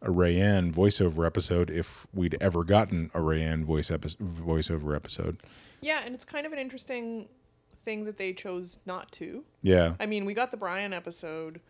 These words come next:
Speaker 2: It's not like every character got their voiceover episode, you know, so it's not like Rayanne's the only one who doesn't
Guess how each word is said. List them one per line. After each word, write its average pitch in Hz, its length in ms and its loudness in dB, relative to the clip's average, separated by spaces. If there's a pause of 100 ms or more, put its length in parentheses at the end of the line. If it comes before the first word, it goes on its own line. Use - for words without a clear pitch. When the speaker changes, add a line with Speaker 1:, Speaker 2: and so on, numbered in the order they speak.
(380)
Speaker 2:
It's 202 200 -10
not 240 180 -4
like 202 180 -4
every 180 220 -4
character 170 400 -8
got 151 320 -4
their 156 240 -6
voiceover 165 440 -8
episode, 156 480 -10 (840)
you 190 100 -10
know, 151 140 -8
so 180 120 -12
it's 170 100 -12
not 190 120 -4
like 170 140 -4 (120)
Rayanne's 160 360 -6
the 165 100 -8
only 165 220 -6
one 156 160 -8
who 165 80 -12
doesn't 156 340 -10